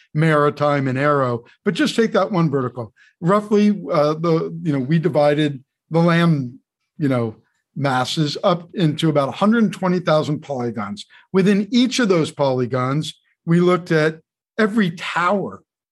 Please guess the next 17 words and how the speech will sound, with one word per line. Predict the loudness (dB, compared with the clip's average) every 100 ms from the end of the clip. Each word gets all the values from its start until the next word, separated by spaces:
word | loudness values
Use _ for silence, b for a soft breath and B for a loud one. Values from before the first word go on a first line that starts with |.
| _
in | 0 0 -2 -2
each | 0 2 2
of | 2
those | 2 0
polygons, | -2 0 0 -2 -6 -14 -10 -2
you |
know, | 0 0
as | -2 0
a | -2
starting | -2 0 2 2 -2
point. | -6 -18 _ b b -2
Then | 2
we | 2 4
made | 2 0
some | 0 0
assumptions | 0 0 -2 -4 -6 -6 -2
about, | 0 0 0